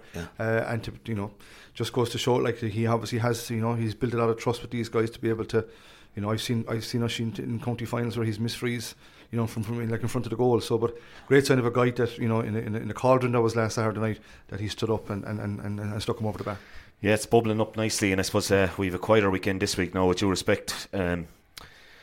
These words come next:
Speaker 1: to the teams in the, the Christy Ring and the Laurie Maher and, and Nicky Racker. There, it's their day in Croke Park, and I suppose I, ca-, I have to touch on it, Ken. I don't want to be, 'cause there's so much said about it, but you, you'd be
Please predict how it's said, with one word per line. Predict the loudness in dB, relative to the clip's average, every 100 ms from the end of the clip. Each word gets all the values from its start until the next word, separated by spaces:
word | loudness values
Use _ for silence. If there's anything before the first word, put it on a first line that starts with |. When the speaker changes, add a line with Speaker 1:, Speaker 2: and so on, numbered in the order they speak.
| -20 _
Speaker 1:
to | 0 4 6
the | 6 4
teams | 4 0 0 0
in | 0 4
the, | 6 6 4 4
the | 2 2 0
Christy | -4 -2
Ring | 0 0 0
and | 0
the | 2 2 0
Laurie | 0 0
Maher | 2 0 0
and, | -2 -4 -8
and | -10
Nicky | -6 0
Racker. | 0 0 0
There, | 2 0
it's | -4 -4
their | -2
day | 2 2
in | 2
Croke | 0 -2 0
Park, | 2 2 0
and | -8 -8 -18 -20 -20 -18 -12
I |
suppose | -2 0
I, | 0
ca-, | -4 -4
I | -2
have | 0 0
to | 0 0 -2 -16 _ _ _ _ -4
touch | 0 2 2
on | 0
it, | 0
Ken. | 0
I | 4
don't | 4
want | 4 2
to |
be, | -2
'cause | -2
there's | -6
so | 2 4 6
much | 4
said | 2 0 4
about | 2 2
it, | 0 -4 -14 -20 -20 -12 -8
but | -2
you, | 0 0
you'd | -2 -2
be | -2 -2